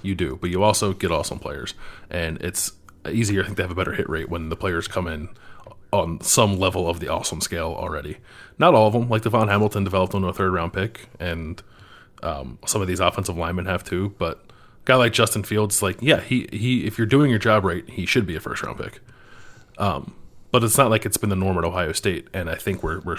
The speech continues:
we're heading in that direction with the way they're recruiting at the position, with the way that Haskins played, with Day.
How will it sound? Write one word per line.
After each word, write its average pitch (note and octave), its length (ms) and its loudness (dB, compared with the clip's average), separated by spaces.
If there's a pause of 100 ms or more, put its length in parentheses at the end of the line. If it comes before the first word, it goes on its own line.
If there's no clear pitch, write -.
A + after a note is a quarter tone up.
(120)
we're G2 260 0
heading C3 260 6
in G#2 100 4
that G2+ 140 2
direction F2+ 400 2
with F2 120 -4
the F#2 80 -2
way F2+ 120 0
they're F2 140 -2
recruiting G#2+ 400 0
at G2 60 0
the F#2 60 -10
position, F#2 360 -2
with F2 120 -4
the F#2 60 -4
way F2+ 120 -2
that E2+ 140 -6
Haskins F#2 380 0
played, F#2 260 -4
with E2+ 180 -4
Day. F2 340 -4